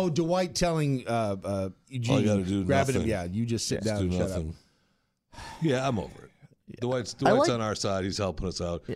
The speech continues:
Speaker 2: Eugene needs to die.
Speaker 3: I liked Eugene's plan where he hooked up the iPod to the, to the little
Speaker 1: Why, okay,
Speaker 3: flame.
Speaker 1: but that's
Speaker 2: That
Speaker 1: a
Speaker 2: was
Speaker 1: big
Speaker 2: pretty cool.
Speaker 1: fail, though, with Dwight wants to stop that thing from taking off. Why didn't he walk over and step on it?
Speaker 3: <laughs>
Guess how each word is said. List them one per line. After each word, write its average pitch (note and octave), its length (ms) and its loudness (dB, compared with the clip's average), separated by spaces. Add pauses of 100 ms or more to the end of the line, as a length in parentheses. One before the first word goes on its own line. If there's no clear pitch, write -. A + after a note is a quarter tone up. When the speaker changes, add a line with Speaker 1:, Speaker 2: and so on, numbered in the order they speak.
Speaker 2:
Eugene G#2+ 480 0
needs F#2 220 -2
to - 100 -14
die. - 240 -16
Speaker 3:
I F3+ 80 6
liked A#3 240 2
Eugene's G#3 360 2
plan D3+ 440 0
where D3 100 2
he C3+ 60 -2
hooked D#3+ 280 2
up D3+ 160 2
the C3+ 120 2
iPod C3+ 640 2 (180)
to C#3+ 120 0
the, B2+ 300 2 (220)
to D3+ 100 4
the C3 100 2
little F#3 160 8
Speaker 1:
Why, G#3+ 180 4
okay, B2+ 180 2
Speaker 3:
flame. E3 80 2
Speaker 1:
but F3+ 160 0
that's A3 180 0
Speaker 2:
That - 80 4
Speaker 1:
a A#2+ 40 2
Speaker 2:
was F#3 180 2
Speaker 1:
big - 40 -8
Speaker 2:
pretty G#2+ 180 -2
cool. F#3 120 4
Speaker 1:
fail, D#3 320 4
though, D3+ 200 4
with D3+ 380 2
Dwight D3 460 0
wants C#3+ 360 2
to B2 100 -4
stop E3+ 460 -2
that B2+ 240 0
thing B2 180 0
from B2+ 160 2
taking C3+ 340 4
off. C#3+ 280 0 (240)
Why C3 200 4
didn't D3+ 120 4
he D3 40 4
walk C3+ 260 0
over C#3 140 0
and A2+ 100 0
step C3+ 360 0
on D2 180 -4
it? - 140 -18 (800)
Speaker 3:
<laughs> G#3 380 2